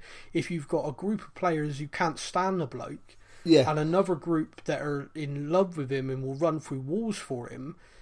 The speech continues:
Speaker 1: As a club, you have to back the manager. I, I've said it all along. Even if it's a manager I don't particularly like. Like, we appointed Jose Mourinho, not the manager I would have appointed.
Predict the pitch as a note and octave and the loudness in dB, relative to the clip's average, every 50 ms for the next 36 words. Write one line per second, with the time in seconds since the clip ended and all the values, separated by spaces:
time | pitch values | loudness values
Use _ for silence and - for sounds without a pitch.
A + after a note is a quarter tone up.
0 | - - - - - - - - - - - - - - - - G3 G#3+ G3+ G3+ | -20 -20 -20 -20 -20 -20 -20 -20 -20 -20 -20 -20 -20 -14 -2 2 2 4 4 2
1 | G3 - - C#4+ C4 G3 F3+ F#3+ G3 A3 A#3 - - - A3+ F#3+ - F#3+ F3 - | 0 0 2 4 4 4 2 0 0 0 0 2 2 0 0 2 2 2 0 0
2 | - D#3 D#3 F3+ A3 B3 B3+ B3 - - C3+ A#2 G#2+ A2 - E3+ G3+ F3 - F#3 | -2 -4 -2 0 0 2 2 0 0 -2 -6 -8 -8 -4 -2 0 0 0 0 -2
3 | F3+ - - - C4+ B3+ A#3 F#3 - - B3+ A#3+ A#3 A3 G3+ F#3+ G#3 A3 F#3+ D3 | -2 -2 -2 0 0 2 0 0 -2 -2 -2 0 2 2 4 4 4 4 4 2
4 | C3+ - A3+ B3+ C#4+ D#4+ D4+ D4 - C#4 - - A3+ A#3 A3 A3 A3 G3 - G3 | 2 0 0 0 2 2 2 0 0 -2 -2 -2 -2 -2 0 0 -2 0 0 0
5 | D#3+ E3+ G3 F#3+ F3+ G#3+ G#3+ A3 - - - F3 - - - - - E3+ A3+ G3+ | 0 2 0 2 2 0 0 0 -4 -8 -10 -6 -6 -6 -4 -4 -4 -2 0 0
6 | D3+ F#3+ G#3+ A3 - G#3 B3+ D4 D4 - - D4+ C#4+ C4 G#3+ - A#3 A3 G#3 - | 2 2 2 0 0 0 -2 -2 -2 -2 -2 -2 -2 -2 -2 0 0 0 2 2
7 | G3+ F#3+ F#3+ F#3 F#3 F3+ E3+ D#3 C3 A#2+ - - - - - - - - - - | 2 0 2 2 2 2 2 0 -2 -4 -6 -10 -10 -10 -10 -12 -10 -10 -10 -12
8 | - - - G3 A3+ A#3+ B3+ - A3 G#3 G#3 G3 G3 G3 F3+ - F#3+ F#3 F3 F3+ | -10 -4 2 6 8 8 6 6 4 2 2 2 2 0 0 2 4 4 6 6
9 | F3 E3+ E3+ E3 D3 D3+ - - E3+ D#3 C3+ A#2 A#2 A#2 | 4 2 0 -2 -2 -6 -4 -2 -2 -2 -2 -4 -6 -8